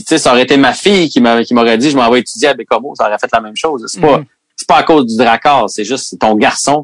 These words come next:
Speaker 1: qui s'en va vraiment loin. Puis là, tu sais que si, euh, dans la semaine, tu te rends compte qu'il file pas trop, tu peux pas aller souper.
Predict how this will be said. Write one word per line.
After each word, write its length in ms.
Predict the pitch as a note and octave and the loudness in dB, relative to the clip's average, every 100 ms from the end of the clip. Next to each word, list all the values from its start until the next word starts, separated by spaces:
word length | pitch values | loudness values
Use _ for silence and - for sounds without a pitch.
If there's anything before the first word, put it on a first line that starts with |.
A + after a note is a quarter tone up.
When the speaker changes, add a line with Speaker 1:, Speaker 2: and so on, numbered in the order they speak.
| - | -6
Speaker 1:
qui 80 | - | -2
s'en 200 | A2 G2 | 0 2
va 200 | A#2+ C3+ - _ _ _ _ | 2 0 -4 _ _ _ _
vraiment 420 | - - D3+ C#3+ A#2+ | -6 0 2 2 2
loin. 340 | A2 C3+ D#3+ C#3 _ _ - | 2 2 -2 -6 _ _ -4
Puis 60 | G#2+ | 0
là, 100 | C#3 | 0
tu 120 | - | -2
sais 280 | - D3+ E3 | -2 0 0
que 100 | G#2+ | 0
si, 280 | - - D3+ | -4 0 2
euh, 180 | A2+ F#2 E2 - | 2 0 -6 -6
dans 160 | G2+ G2 | -4 -4
la 40 | |
semaine, 380 | F#2 B2 C#3+ C#3 | 0 0 2 0
tu 80 | - | 0
te 80 | |
rends 160 | A2+ G2+ | 0 2
compte 180 | B2+ C3 | 0 -2
qu'il 100 | - | -2
file 160 | B2 G#2 | 0 2
pas 160 | G#2 | 0
trop, 180 | F#2+ D3 | 2 0
tu 80 | C#3+ | 0
peux 120 | A2 | 0
pas 100 | B2+ | 2
aller 160 | D3 A2 | 4 2
souper. 460 | - - A2+ G#2+ | 0 -4 -2 -2